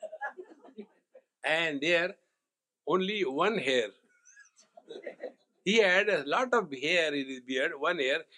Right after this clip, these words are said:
and slit eyes. Imagine Lord Jesus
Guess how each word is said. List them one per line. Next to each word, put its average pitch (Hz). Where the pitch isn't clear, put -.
and 180
slit 233
eyes. 127
Imagine 165
Lord 131
Jesus 127